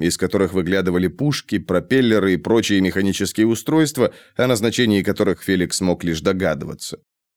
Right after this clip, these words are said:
Он навел туда фокус телескопа и смог разглядеть, что эта небольшая конструкция напоминает корпус самого судна. Прямо на носу воздушного корабля располагалось огромное стеклянное окно.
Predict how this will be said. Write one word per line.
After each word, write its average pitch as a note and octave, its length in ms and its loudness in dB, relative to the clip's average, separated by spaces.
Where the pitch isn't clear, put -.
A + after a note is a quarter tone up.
Он G3+ 160 6
навел G#3+ 300 4
туда G3 200 4
фокус F3 360 2
телескопа D#3+ 580 4
и C3+ 60 4
смог F3 260 2
разглядеть, C3+ 540 2
что - 180 0
эта B2 180 4
небольшая B2+ 520 2
конструкция D3+ 680 0
напоминает C#3+ 560 2
корпус D3 460 2
самого B2+ 460 2
судна. F#2+ 500 -2
Прямо G2+ 280 2
на G2 100 2
носу G2 320 2
воздушного G2 560 0
корабля F#2+ 400 0
располагалось G#2 760 2
огромное A#2+ 580 2
стеклянное A#2 680 0
окно. A2 480 -2